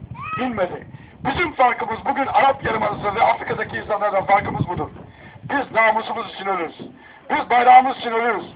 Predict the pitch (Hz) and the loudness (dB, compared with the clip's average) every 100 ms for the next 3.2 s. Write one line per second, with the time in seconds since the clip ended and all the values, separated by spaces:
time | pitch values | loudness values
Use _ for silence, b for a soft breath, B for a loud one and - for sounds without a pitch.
0 | - B B 262 302 - 233 262 277 269 | -18 B B -2 0 0 4 4 4 0
1 | - 254 247 254 254 - 226 226 247 262 | 2 4 4 2 -4 0 0 2 2 2
2 | 262 262 233 - 247 233 240 - 370 277 | 2 -2 -6 -4 0 2 2 2 2 2
3 | 339 | 0